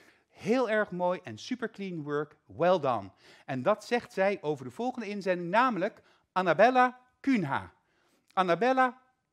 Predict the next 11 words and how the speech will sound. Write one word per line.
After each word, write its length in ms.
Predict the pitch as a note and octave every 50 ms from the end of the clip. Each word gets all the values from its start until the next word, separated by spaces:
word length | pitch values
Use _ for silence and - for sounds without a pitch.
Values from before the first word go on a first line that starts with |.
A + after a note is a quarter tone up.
| _ _
congratulations. 1000 | - G#3 D#3 C3+ E3 G#3 B3 A3+ - B3 G#3 F#3+ D#3+ C#3 B2+ - - A#2 A2 -
Van 160 | - E3 D3+
harte 400 | A2 G#2 B2 F3+ A#3+ B3 - C4
gefeliciteerd 760 | - - A3 B3 A#3+ A#3 A3+ G#3 - - - A3+ A3+ A3+ -
met 160 | E3 D3 C3+
jouw 240 | D#3+ F3 F3+ F#3+ F#3
inzending. 640 | - D3 B2+ A2 A2 A2 A2+ G2+ F#2+ F#2+ F#2+ G2 -
Super 340 | - - - C4+ - B3 A3+
gedaan. 340 | - D3+ C3 A#2+ A2 G2+ -
Congratulations. 1000 | - E3 D#3+ D3 D3+ G#3+ A#3+ G3+ A3 G#3 E3 B2 A2+ A2 - - G#2 F#2+ F#2 -
Gefeliciteerd. 880 | - D#3 - B3+ B3+ A#3+ A3+ - A3+ F#3+ - C#3 A2+ G2 F#2 - _